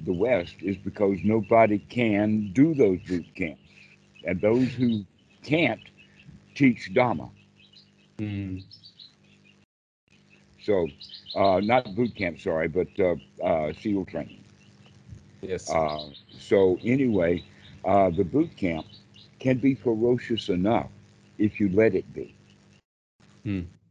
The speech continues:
Speaker 1: One of the things that make it ferocious is that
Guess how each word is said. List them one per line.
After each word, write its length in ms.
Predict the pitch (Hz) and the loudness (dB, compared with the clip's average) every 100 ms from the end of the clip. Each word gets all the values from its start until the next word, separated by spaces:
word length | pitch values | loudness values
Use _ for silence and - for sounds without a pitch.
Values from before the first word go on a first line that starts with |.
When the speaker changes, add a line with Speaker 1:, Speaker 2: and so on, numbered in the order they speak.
| _ _ _ _ _ _ _ - - | _ _ _ _ _ _ _ -18 -16
Speaker 1:
One 320 | 82 95 117 143 | -4 2 4 4
of 120 | 131 | 0
the 80 | 127 | -4
things 460 | - 123 127 117 117 | 0 2 2 2 0
that 160 | 104 | 0
make 340 | 98 107 151 139 | 2 2 2 0
it 100 | - - | -4 -4
ferocious 760 | 87 78 73 - 87 - - - _ - - - - | -2 -2 -4 -6 -8 -6 -10 -12 _ -20 -20 -10 2
is 420 | 107 110 101 90 | 4 4 0 0
that 180 | 110 | 0